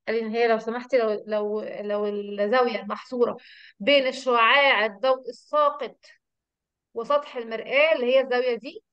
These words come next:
تساوي مية وأربعين. زاوية الانعكاس بتساوي كام؟ طب يلا نشوف.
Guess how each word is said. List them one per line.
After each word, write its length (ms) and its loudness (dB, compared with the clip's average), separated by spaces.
تساوي 260 -2
مية 160 -6
وأربعين. 500 -6
زاوية 180 4
الانعكاس 520 -4
بتساوي 320 -6
كام؟ 480 -8
طب 200 -14
يلا 240 -8
نشوف. 260 -20